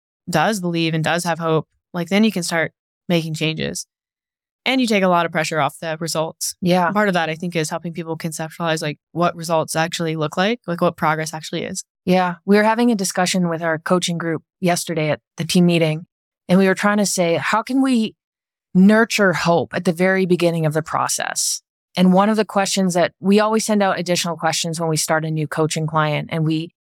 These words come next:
Speaker 2: decided that it might be helpful to add the question, "Why do you think that this is gonna work?" And work can mean anything. I mean,
Speaker 1: Yeah.
Speaker 2: we ask people to list their goals in their own words. And so that, I,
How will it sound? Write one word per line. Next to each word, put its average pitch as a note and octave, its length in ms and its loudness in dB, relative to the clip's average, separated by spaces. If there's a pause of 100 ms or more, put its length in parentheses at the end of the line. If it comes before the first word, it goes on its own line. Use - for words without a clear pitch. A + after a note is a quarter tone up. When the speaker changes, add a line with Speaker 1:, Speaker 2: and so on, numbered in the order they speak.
Speaker 2:
decided F3 760 0
that D#3+ 200 0
it E3+ 140 -4
might F3+ 200 2
be F3+ 100 -8
helpful F3 360 -2
to E3+ 80 -4
add D#3 220 -2
the E3+ 80 -8
question, E3 480 -4 (400)
"Why F3+ 320 2
do A#3 80 0
you G#3+ 140 -2
think F#3 280 -2
that D#3+ 120 -16
this D#3+ 180 -2
is D#3 100 -8
gonna D3 200 -6
work?" - 380 -12 (440)
And G3 160 2
work C4 200 4
can B3 180 2
mean F3+ 200 0
anything. F3 500 -2 (600)
I E3 60 0
mean, F#3+ 140 4
Speaker 1:
Yeah. F3 60 -4
Speaker 2:
we A3+ 120 6
ask A3 220 0
people F#3 260 -4
to F3 160 -2
list E3+ 240 0
their D#3+ 120 -4
goals D3 320 -2
in F3 100 2
their E3+ 120 4
own F3+ 200 2
words. D#3 360 0
And E3 160 -2
so D#3 320 0
that, E3 240 0 (120)
I, E3 120 -6